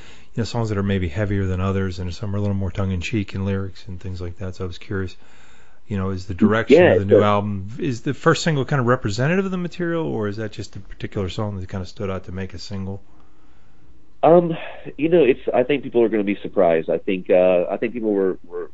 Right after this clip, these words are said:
Speaker 2: you know, 'cause again, I, I read the comments on the videos and, and people, you know, talking to me about the video and stuff, and, uh, you know, I, I think just the way that that video came off, it, it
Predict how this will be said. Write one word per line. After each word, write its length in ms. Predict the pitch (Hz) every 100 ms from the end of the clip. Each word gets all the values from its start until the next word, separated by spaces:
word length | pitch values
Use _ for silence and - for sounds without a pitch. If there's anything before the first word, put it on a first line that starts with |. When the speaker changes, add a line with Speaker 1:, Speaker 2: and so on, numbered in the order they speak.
| -
Speaker 2:
you 100 | 92
know, 160 | 87
'cause 160 | 85 98 87
again, 220 | 101 90
I, 160 | 90 90
I 160 | 90
read 260 | 98 95 95
the 60 |
comments 480 | 90 85 82 87 80 -
on 180 | 82 82
the 80 | 82
videos 560 | 90 85 82 82 80
and, 220 | 85 80 -
and 160 | 78 80
people, 400 | 80 82 82 82 - - - -
you 120 | 82
know, 140 | 85 82 -
talking 240 | 90 85
to 60 | 85
me 80 | -
about 220 | 80 80
the 80 | 80
video 260 | 82 80 80
and 100 | 78
stuff, 240 | 82 82
and, 260 | - 82 80
uh, 200 | 80 78 - - - - -
you 140 | 110
know, 100 | 101
I, 200 | 87 104 -
I 80 | 104
think 400 | - 110 - 98
just 180 | 104
the 80 | -
way 440 | 98 98 98 95 92
that 340 | 87 92 87 95
that 160 | 98
video 300 | 85 95 90
came 280 | 85 90 87
off, 260 | 87 87 85
it, 120 | 82
it 160 | - 85